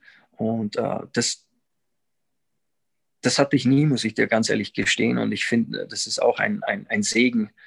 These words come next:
ähm, sich mit diesem Problem nicht auseinandersetzen zu müssen.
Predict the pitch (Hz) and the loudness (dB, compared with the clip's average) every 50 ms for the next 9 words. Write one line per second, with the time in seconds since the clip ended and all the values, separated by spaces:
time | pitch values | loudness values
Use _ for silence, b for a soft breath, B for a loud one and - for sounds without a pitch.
0 | B B B B B B B - 117 98 95 95 - - - - _ _ _ _ | B B B B B B B -6 -4 -4 -4 -4 -6 -10 -12 -16 _ _ _ _
1 | _ - - - _ - - - 127 113 - 113 110 117 107 113 101 - 110 104 | _ -14 -14 -14 _ -8 -4 -2 -2 0 0 0 0 0 -2 -2 -2 -4 -2 0
2 | 107 110 113 117 117 113 113 113 - - - - 101 107 104 107 104 107 117 117 | 0 2 4 4 4 4 4 2 0 0 0 0 0 0 0 0 2 2 2 2
3 | 110 - 107 104 - - - 101 - - 104 101 - - - - - - | 0 0 -2 -2 -4 -4 -6 -6 -6 -4 -4 -4 -2 -4 -4 -4 -6 -12